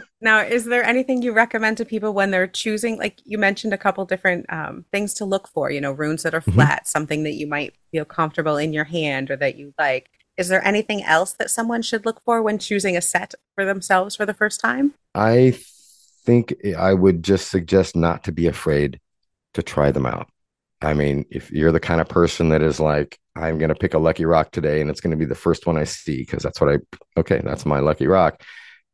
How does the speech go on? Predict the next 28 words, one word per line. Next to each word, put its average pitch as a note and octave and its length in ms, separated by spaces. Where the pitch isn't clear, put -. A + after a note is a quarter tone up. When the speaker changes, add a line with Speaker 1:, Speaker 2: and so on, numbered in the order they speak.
Speaker 2:
If A2+ 120
you're C#3 100
looking D3 200
at C3 40
a - 20
bunch B2 160
of A2+ 80
rune C3+ 200
sets F2 320
and F2 80
you're E2 80
just E2+ 160
drawn E2+ 240
to D2+ 80
one, D#2+ 120
you're D2 100
like, D2 120
"Oh, - 160
that's - 120
for, - 220
yep, D2+ 180
I'm E2 60
gonna D2+ 120
pick - 180
that F2+ 160
one." D2+ 180
That's - 180
fine. - 380